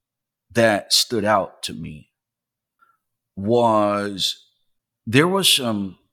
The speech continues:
I believe one of the things that popped up is there was some type of, uh, funny business going on at Jackson State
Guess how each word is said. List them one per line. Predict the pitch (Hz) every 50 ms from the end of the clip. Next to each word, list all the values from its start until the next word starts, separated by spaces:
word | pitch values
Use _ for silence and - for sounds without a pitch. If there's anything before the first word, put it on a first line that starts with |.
| _ _ _ _
I | - 143
believe | 175 170 151 127 104 95 87 80 78 76 - _ -
one | 95 113 123 139 135
of | 127 104
the | 92 87 85 80 - _ _ _ _ _ _ _ _ _
things | - 147 143 135 113 98 85 80
that | 82 73 - -
popped | - - 85 76 76 - - -
up | 73 73 73 - _ _ _ _ _ - _ _ _ _ _ _ _ _ _ _ _ -
is | 127 127 123 120 113 107 104 101 98 90 87 - - - - _ _ _ _ _ _ -
there | 101 117 139
was | 151 147 131 -
some | - 139 117
type | 104 135 120 107 - 98
of, | 82 85 82
uh, | 85 82 78 76 73 - - - _ _
funny | - 131 135 131 117
business | 95 71 82 82 78 - - - - _ - - - - _ _ _ _ _ _ _ _ _ _ _ _ - 92
going | 113 117 123 120 110
on | 107 104 98
at | 92 87 85 82
Jackson | 98 95 87 - - - - 78
State | - - - 95 85 82 - -